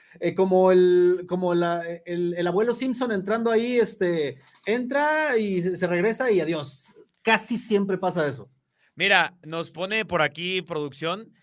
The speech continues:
Speaker 2: eh, la lista de la International Federation of Football History and Statistics, conocida como la I F F H S,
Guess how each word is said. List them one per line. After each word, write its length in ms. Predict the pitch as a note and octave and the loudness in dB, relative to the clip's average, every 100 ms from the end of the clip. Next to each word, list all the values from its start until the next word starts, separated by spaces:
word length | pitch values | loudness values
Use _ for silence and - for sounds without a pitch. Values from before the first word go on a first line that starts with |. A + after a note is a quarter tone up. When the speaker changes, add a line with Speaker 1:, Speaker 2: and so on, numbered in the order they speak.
| _ _ - | _ _ -10
Speaker 2:
eh, 380 | C3+ C#3 C#3 C#3 | -4 -2 -2 -4
la 120 | C#3+ | -4
lista 380 | D#3+ E3+ F#3+ F3 | -4 -4 -2 0
de 160 | D#3 | -2
la 140 | D3 C#3+ | -2 -6
International 600 | C#3 C#3 D3+ D#3+ F3 E3 | -8 -6 -6 -6 -6 -4
Federation 520 | D#3 C#3 C#3+ D3 F3 | -4 -4 -4 -6 -8
of 140 | D3 - | -12 -10
Football 360 | D#3 D3 E3 C#3 | -12 -6 -8 -6
History 380 | E3+ F3 E3 | -10 -4 -2
and 160 | D3 C3+ | -2 -4
Statistics, 600 | C3+ C3+ D#3 F3+ F#3 G#3 | -8 -8 -8 -8 -8 -8
conocida 360 | - A#2+ A#2+ D3 | -10 -12 -6 -6
como 220 | D3 B2+ | -6 -8
la 160 | B2 B2+ | -4 -4
I 180 | C#3 D3 | -2 -2
F 240 | C#3 D3 | -4 -6
F 160 | C#3 C#3 | -6 -6
H 340 | C#3+ C#3 D3 | -6 -4 -2
S, 280 | F3 F#3 A3 | -2 0 -2